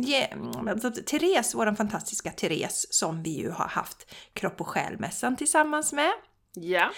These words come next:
Speaker 1: Och som vi ska ha mässa tillsammans med i november också. Och som har gästat våran podd. Eh, Therese och jag körde en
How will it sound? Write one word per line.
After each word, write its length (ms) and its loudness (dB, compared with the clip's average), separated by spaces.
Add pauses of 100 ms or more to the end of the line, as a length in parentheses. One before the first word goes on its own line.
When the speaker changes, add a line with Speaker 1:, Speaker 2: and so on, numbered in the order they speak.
(120)
Speaker 1:
Och 260 -2
som 160 4
vi 80 4
ska 160 0
ha 220 2
mässa 460 -2 (160)
tillsammans 440 -2
med 260 -4
i 280 -4
november 500 -2
också. 420 2 (320)
Och 240 0
som 140 4
har 80 6
gästat 400 0
våran 240 -2
podd. 460 2 (580)
Eh, 520 -2 (320)
Therese 380 2
och 60 0
jag 360 4
körde 240 0
en 260 -2